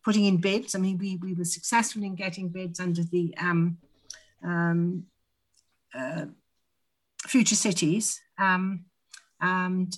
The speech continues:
uh, we got fifty-six million pounds. I mean, that's, that's not just for Portsmouth, it's sharing it with, with, um, Gosport and, and, and outside areas as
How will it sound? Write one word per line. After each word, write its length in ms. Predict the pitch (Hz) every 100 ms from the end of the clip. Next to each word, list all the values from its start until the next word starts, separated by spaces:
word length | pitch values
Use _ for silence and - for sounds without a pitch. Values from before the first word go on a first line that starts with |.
| -
uh, 480 | 190 185 180 180 175
we 140 | 180 185
got 240 | 196 190
fifty-six 640 | - 208 - - 196 165
million 280 | 190 180 175
pounds. 280 | 185 175 165
I 20 |
mean, 140 | 202 202
that's, 360 | 208 208 - -
that's 420 | 190 - - - 202
not 220 | 202 - -
just 280 | 220 214 -
for 60 |
Portsmouth, 500 | 165 170 139 - 175
it's 160 | 175 170
sharing 320 | 180 170 175
it 80 | 170
with, 220 | 165 180 - _ _ _
with, 260 | 185 175 170
um, 200 | 175 170
Gosport 520 | 170 180 - 170 170
and, 220 | 170 170 -
and, 380 | 165 - 170 170
and 120 | 170 170 -
outside 320 | 165 180 180
areas 320 | 175 165 156
as 140 | 165